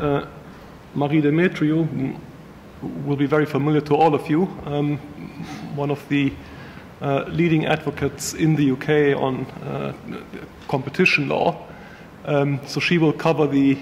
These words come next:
uh, the legal angles of, of all of these topics. Um, and then in the, uh, economics camp, I'm accompanied by two senior managing directors of the economic and financial consulting practice, uh, of,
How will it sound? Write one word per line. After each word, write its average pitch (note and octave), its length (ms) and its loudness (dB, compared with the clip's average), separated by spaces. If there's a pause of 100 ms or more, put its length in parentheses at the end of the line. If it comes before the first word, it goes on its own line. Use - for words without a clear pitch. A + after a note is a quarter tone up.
(140)
uh, C3+ 200 -6 (140)
the C#3 100 2
legal D#3+ 340 4
angles D#3 480 0
of, C3 300 -6
of - 200 -8
all D3 180 0
of C#3 100 -8
these B2+ 180 -2
topics. - 640 -4 (720)
Um, D3+ 300 4
and D3 180 0
then F3 180 6
in E3 160 2
the, D#3+ 240 4 (120)
uh, D3 280 -4
economics F3 800 0 (220)
camp, D3+ 400 0
I'm C#3+ 200 -2
accompanied C#3+ 600 -2
by C3 320 0 (200)
two D#3+ 160 0
senior D#3 420 2
managing C#3+ 400 0
directors C#3 680 -2
of C#3 160 -6 (160)
the B2 280 2 (480)
economic D3 400 0
and C#3+ 100 -4
financial D3 340 -2
consulting D#3+ 540 0
practice, C#3+ 720 -2 (580)
uh, - 220 -4 (140)
of, C#3 240 2